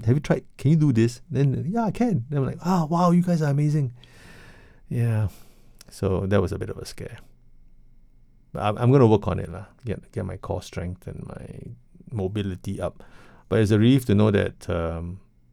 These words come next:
apparently you're allowed to use a hand to get up. So,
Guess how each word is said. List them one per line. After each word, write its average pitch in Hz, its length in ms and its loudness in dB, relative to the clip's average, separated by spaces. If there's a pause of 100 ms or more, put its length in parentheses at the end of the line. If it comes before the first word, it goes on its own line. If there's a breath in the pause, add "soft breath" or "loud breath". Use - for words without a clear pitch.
(200)
apparently 92 340 -2
you're 87 180 0
allowed 87 300 -2
to 87 120 -12
use 87 240 -8
a 90 40 -8
hand 87 480 -8 (1160)
to - 80 -12
get 92 180 -10
up. 90 140 -14 (640)
So, - 400 -18